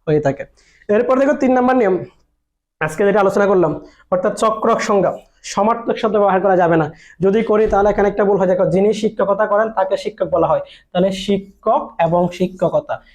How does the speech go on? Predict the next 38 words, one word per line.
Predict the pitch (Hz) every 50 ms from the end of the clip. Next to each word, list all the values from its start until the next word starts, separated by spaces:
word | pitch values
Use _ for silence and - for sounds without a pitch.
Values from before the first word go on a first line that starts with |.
| _ _ - 151
দুইটা | 160 156 170 165 160
হচ্ছে | 165 165 - 165
কি | 165 190 - - 202
একই | 190 - 175 165 165 147
কথা, | 139 - 143 139 - _ _ -
অর্থাৎ | 151 - 180 170 - -
সমার্থক | 180 175 180 180 180 - 170 - -
শব্দ। | 165 147 143 147 147 151 _ _ _ _ -
So | - - 220 196
এইরকম | 185 180 185 185 214 220
সমার্থক | 208 - 190 180 175 180 - 170 170 -
শব্দ | 170 151
ব্যবহার | 160 156 151 139 151 151
করা | - - 185 240 359 480 - - - - - -
যাবে | 160 165 156 143 147 139
না, | 139 135 -
করলে | 151 147 151 165 160
সেটা | 170 170 196 277 415 - - - - _ - 143
ভুল | 156 147 139 131
হবে। | 139 117 120 127 - - _ _ _ _ _ -
এরপর | 208 214 214 214 240 247
আর | 247 233 208
দেখি | 240 240 262 254
আমরা | 247 254 247 403 - - _ _ _ _ _ -
চতুর্থ | 262 262 262 254 - 269 262
নিয়মে | 254 254 254 247
কি | 262 247
আছে। | 233 - - 311 277 -
চতুর্থ | 226 214 214 - 233 233
নিয়মটা | 233 233 220 214 220
হচ্ছে | 226 233 247 240
কি | 254 - -
সংজ্ঞায় | 220 208 208 214 214 226 254 - - - - _ _ _ _ - - -
সদর্থক | 214 208 220 233 233 - - 262 262 226 220 - 196 196
বা | 220 233 240 - - 202
ইতিবাচক | 196 202 196 190 175 190 175 180 -
সংজ্ঞা | - 202 208 202 190
দিতে | 147 180